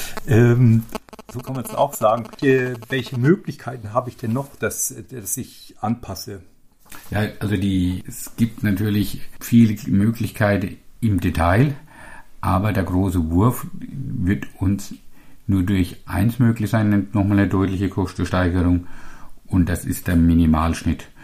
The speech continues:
Speaker 2: Und da lassen mich vielleicht erstmal kurz zum The-, Thema Löhne kommen. Jeder spricht ja momentan über die Kostensteigerung auf der Vorleistungsseite, wie Materialien, Flasche als Beispiel. Wenn man sich die Weltmarktpreise für alle Rohstoffe anschaut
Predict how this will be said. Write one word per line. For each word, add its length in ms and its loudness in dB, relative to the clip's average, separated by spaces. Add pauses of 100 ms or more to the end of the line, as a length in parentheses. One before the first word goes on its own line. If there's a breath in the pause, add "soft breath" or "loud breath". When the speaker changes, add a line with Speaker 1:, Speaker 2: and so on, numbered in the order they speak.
(300 loud breath)
Speaker 2:
Und 100 -2
da 60 2
lassen 240 2
mich 140 0
vielleicht 260 -4
erstmal 300 -4
kurz 300 -6
zum 260 0
The-, 120 -2
Thema 440 2
Löhne 460 4
kommen. 340 -2 (540 loud breath)
Jeder 300 2
spricht 420 -6
ja 100 0
momentan 500 2
über 200 0
die 180 0
Kostensteigerung 1000 0 (380 loud breath)
auf 160 -8
der 140 0
Vorleistungsseite, 1120 0
wie 80 0
Materialien, 880 2 (260)
Flasche 320 0
als 160 0
Beispiel. 680 0 (520 loud breath)
Wenn 260 -2
man 100 4
sich 120 -2
die 100 0
Weltmarktpreise 640 0
für 100 -2
alle 160 0
Rohstoffe 440 2
anschaut 560 -2